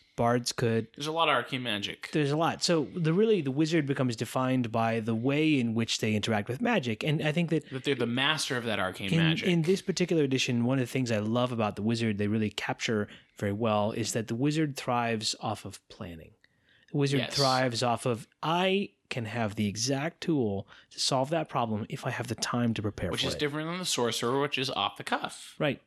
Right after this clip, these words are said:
Speaker 1: I'm just gonna adapt to the situation. Or the warlock, which is blam, blam, blam, cut, cut, stab.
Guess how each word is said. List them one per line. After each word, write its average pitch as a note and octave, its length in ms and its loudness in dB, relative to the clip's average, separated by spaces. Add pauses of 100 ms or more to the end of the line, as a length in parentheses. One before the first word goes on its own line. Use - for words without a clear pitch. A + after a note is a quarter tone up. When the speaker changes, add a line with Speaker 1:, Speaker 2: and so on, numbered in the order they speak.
(120)
Speaker 1:
I'm E3 180 2
just D3 140 0
gonna D3 160 2
adapt A#2+ 500 0
to C3 80 0
the A2+ 60 2
situation. A#2+ 480 0
Or A#2 140 2
the A#2 60 2
warlock, C3 520 2
which - 180 -4
is A2+ 240 2 (260)
blam, C3 280 4
blam, B2 280 6
blam, A#2+ 260 2
cut, B2+ 260 0
cut, C3 220 0
stab. A2 320 0